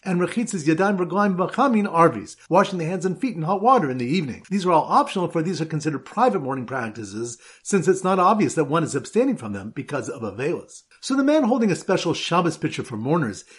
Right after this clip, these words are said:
engraved with the acronyms B'chaz Natar, who tore twelve of his garments in grief when he heard Rebbe had passed away, which reminds us that Shmuel said, "Kol kera she'ena b'shas chimum," in a kera,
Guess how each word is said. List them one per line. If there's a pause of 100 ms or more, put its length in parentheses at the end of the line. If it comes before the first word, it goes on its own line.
engraved
with
the
acronyms (220)
B'chaz
Natar, (180)
who
tore
twelve
of
his
garments
in
grief
when
he
heard
Rebbe
had
passed
away, (280)
which
reminds
us
that
Shmuel
said,
"Kol
kera
she'ena
b'shas
chimum," (280)
in
a
kera,